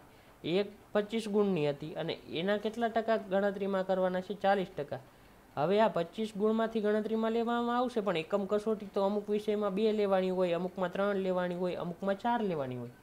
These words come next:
અને ધારો કે ચાર એકમ કસોટી લેવાની હોય કે ત્રણ લેવાની હોય કે બે લેવાની હોય, વિદ્યાર્થીએ કેટલી આપેલી છે એ પણ જોવામાં આવે.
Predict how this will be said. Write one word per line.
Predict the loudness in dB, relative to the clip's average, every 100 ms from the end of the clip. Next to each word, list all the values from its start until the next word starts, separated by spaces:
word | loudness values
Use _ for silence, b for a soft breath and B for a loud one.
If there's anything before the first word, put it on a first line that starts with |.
| B B B B
અને | -6 -4
ધારો | 0 2
કે | 2 0 -2 -4 -20 -20 -20 -20 -6
ચાર | 2 4 4
એકમ | 2 2
કસોટી | 2 0 0 0 2
લેવાની | 4 4 4 0
હોય | 0
કે | 0
ત્રણ | 0 0 2 2
લેવાની | 2 2 -2
હોય | -2
કે | -2
બે | 2 2
લેવાની | 2 2 0 -2
હોય, | -6 B B B
વિદ્યાર્થીએ | -6 -2 0 -2 -2 -2 0
કેટલી | -2 -2 0
આપેલી | 2 2 -2 -2
છે | 0 0
એ |
પણ | 0 0 2
જોવામાં | 2 2 0 -4
આવે. | -6